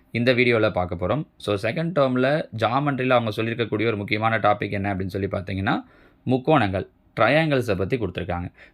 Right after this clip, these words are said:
முதல்ல ட்ரையாங்கிள்னா என்ன அப்படிங்கிற டெஃபினிஷனை கொடுத்துருக்காங்க. மூன்று நேர்கோடுகளால் அமைந்த ஒரு மூடிய வருவம், உருவமே முக்கோணமாகும். தெரியும்னு நினைக்கிறேன். இதுதான் பார்த்தீங்க அப்படின்னா ஒரு முக்கோணம்.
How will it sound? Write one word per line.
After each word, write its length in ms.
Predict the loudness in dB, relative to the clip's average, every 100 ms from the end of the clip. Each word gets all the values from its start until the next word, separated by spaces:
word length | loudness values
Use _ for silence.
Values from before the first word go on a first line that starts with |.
| -2
முதல்ல 260 | 0 2 2
ட்ரையாங்கிள்னா 640 | 4 4 4 0 -2 0 0
என்ன 200 | 0 2
அப்படிங்கிற 300 | 0 0 -2
டெஃபினிஷனை 420 | -2 -2 -4 -4
கொடுத்துருக்காங்க. 540 | -6 -6 -6 -6 -4 -4 -6 -10 _ _ -6
மூன்று 460 | -2 0 0 0 -2
நேர்கோடுகளால் 880 | 0 0 -2 0 0 2 4 4 4
அமைந்த 320 | 0 -2 0
ஒரு 160 | 0 0
மூடிய 520 | -2 -2 -2 0 0
வருவம், 380 | 0 0 -2 -4
உருவமே 440 | -2 0 0 0 -2 -4 _ -6
முக்கோணமாகும். 680 | -2 0 0 0 -2 -4 -2
தெரியும்னு 360 | 0 0 -2
நினைக்கிறேன். 340 | -4 -4 -6 -4
இதுதான் 380 | -2 0 0 2
பார்த்தீங்க 300 | 2 2 -2
அப்படின்னா 280 | -2 0 0
ஒரு 100 | 0
முக்கோணம். 420 | -2 -4 -4